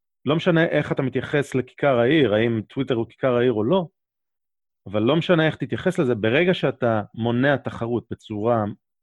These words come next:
מלאכותית וקרטלית, אז כל החוקים, אה, בטלים, כי אתה בעצם,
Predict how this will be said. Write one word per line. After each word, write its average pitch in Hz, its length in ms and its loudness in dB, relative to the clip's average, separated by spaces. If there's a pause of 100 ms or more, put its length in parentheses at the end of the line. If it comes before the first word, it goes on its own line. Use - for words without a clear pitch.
(100)
מלאכותית 110 600 -6
וקרטלית, 143 600 -2 (1200)
אז 113 140 -8
כל 175 220 4
החוקים, 151 600 0
אה, 131 380 2 (100)
בטלים, 143 380 2
כי 127 140 0
אתה 110 200 0
בעצם, 120 520 0